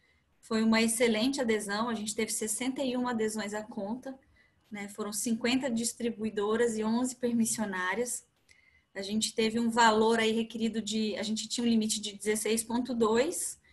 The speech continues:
e o valor requerido pelas distribuidoras foi de quatorze ponto oito bilhões, ou seja, noventa e dois por cento, é,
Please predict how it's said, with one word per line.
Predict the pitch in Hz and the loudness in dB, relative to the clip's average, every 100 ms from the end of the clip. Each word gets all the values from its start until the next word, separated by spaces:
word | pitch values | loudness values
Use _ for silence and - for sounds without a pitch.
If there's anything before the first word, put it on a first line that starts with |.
| - _ _ _ | -20 _ _ _
e | 240 | -2
o | 254 | 2
valor | 233 233 240 | 6 6 6
requerido | 254 277 - 262 240 226 233 | 6 0 -2 -2 0 -2 -2
pelas | - 220 214 214 | 0 2 2 0
distribuidoras | 214 226 - 233 233 226 226 233 262 269 | -2 -4 -2 -4 0 2 4 4 2 -4
foi | - 254 | -2 0
de | 240 | 0
quatorze | - 247 - 247 254 - | 2 0 2 0 0 -2
ponto | 269 269 269 | -2 -2 4
oito | 240 233 233 | 4 4 0
bilhões, | 226 285 262 196 180 175 - - | -2 2 2 0 -4 -8 -8 -8
ou | 214 | -8
seja, | - 196 185 180 - _ _ _ _ _ | -6 -4 -4 -8 -12 _ _ _ _ _
noventa | 214 214 226 226 | -4 0 2 2
e | 269 | 2
dois | 240 240 - | 4 2 0
por | - 294 | -4 -2
cento, | - 226 214 240 - 254 254 _ _ _ _ _ | 0 0 0 0 -2 -6 -6 _ _ _ _ _
é, | - 196 196 196 190 185 175 175 160 | -8 -6 -4 -4 -4 -6 -8 -10 -12